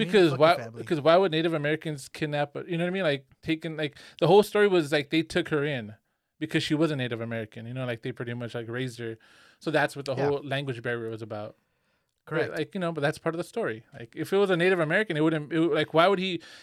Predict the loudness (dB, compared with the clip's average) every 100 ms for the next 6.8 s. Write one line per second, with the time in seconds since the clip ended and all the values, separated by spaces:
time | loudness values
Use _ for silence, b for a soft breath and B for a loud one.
0 | B 2 2 2 0 0 -2 -2 0 0
1 | 0 -2 -18 -4 0 0 2 0 0 0
2 | 2 2 -2 -6 -4 -2 0 -2 -2 -6
3 | -10 _ _ _ _ _ _ _ _ 2
4 | 2 2 -4 -4 -4 -2 -2 -4 -10 -14
5 | -10 -4 -4 0 -2 -2 -4 -6 -6 -6
6 | -8 -10 -12 -8 -6 -6 -8